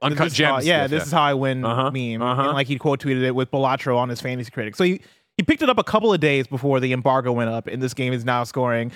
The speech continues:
Speaker 2: What, when I, well, you checked Open Critic
Speaker 1: Yeah, it was
Speaker 2: this morning.
Speaker 1: ninety-four, I think, a second ago when I
Speaker 2: Ni-,
Speaker 1: looked at it.
Speaker 2: well, a ninety-four on Open Critic, which puts it at, like,
Speaker 1: Twenty-seven points for Barrett right there.
Speaker 2: which puts it at, like, one of the top eight video games of all time, mind you. Like, which is fucking crazy. But,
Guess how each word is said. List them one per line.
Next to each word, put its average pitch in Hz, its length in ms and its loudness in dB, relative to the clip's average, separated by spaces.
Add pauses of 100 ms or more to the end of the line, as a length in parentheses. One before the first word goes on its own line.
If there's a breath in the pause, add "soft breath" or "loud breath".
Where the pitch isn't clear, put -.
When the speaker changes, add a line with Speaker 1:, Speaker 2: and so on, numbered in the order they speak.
(100)
Speaker 2:
What, 151 180 2
when 151 100 2
I, 147 180 2
well, 156 260 2
you 214 160 4
checked 180 220 0
Open 139 200 -2
Critic 127 240 -2
Speaker 1:
Yeah, 120 60 4
it - 20 2
was 104 80 -2
Speaker 2:
this 110 60 -6
morning. 127 160 0
Speaker 1:
ninety-four, 131 240 2
I 127 40 0
think, 135 140 -2
a 131 60 -6
second 143 180 0
ago 143 120 0
when 143 120 0
I 165 140 2
Speaker 2:
Ni-, 165 60 2
Speaker 1:
looked 180 140 4
at 165 100 4
it. 131 60 -6
Speaker 2:
well, 139 100 2
a - 20 4
ninety-four 220 420 2
on 202 80 4
Open 170 180 2
Critic, 233 280 0 (160 soft breath)
which - 260 0
puts 311 180 2
it 359 120 2
at, 262 80 2
like, 247 200 2
Speaker 1:
Twenty-seven 160 540 0
points 123 240 -2
for 113 80 0
Barrett 90 240 -4
right 80 160 -6
there. 65 260 -10
Speaker 2:
which - 220 0
puts 339 180 2
it 349 120 2
at, 226 120 4
like, 202 280 2
one 208 180 4
of 220 60 2
the 208 80 4
top 190 320 0
eight 185 180 0
video 170 240 2
games 151 220 0
of 147 40 4
all 127 140 2
time, 127 240 0
mind 120 220 -6
you. 120 160 -6
Like, 185 160 2
which 190 100 2
is 190 80 -4
fucking 175 220 0
crazy. 160 340 0 (240 loud breath)
But, 185 340 2